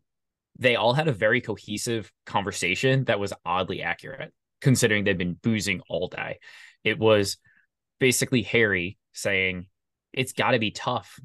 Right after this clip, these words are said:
for Sheffy to see you guys make out and do this. And, like, I can understand why she's hurt." And then Culver's like, "It wasn't a real thing.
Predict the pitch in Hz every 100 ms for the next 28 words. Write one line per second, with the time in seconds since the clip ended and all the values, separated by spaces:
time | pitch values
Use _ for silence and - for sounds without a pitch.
0 | - - - 104 95 92 87 - 107 98
1 | 87 87 92 _ - 104 90 85 82 82
2 | 80 _ - - 127 113 104 95 95 92
3 | 92 92 87 117 113 110 107 92 82 87
4 | 110 131 117 - 107 92 87 104 101 110
5 | 104 101 104 95 90 - - 165 123 -
6 | - - - - 120 117 - 135 120 113
7 | 113 - 160 139 127 151 165 147 135 143
8 | - 120 -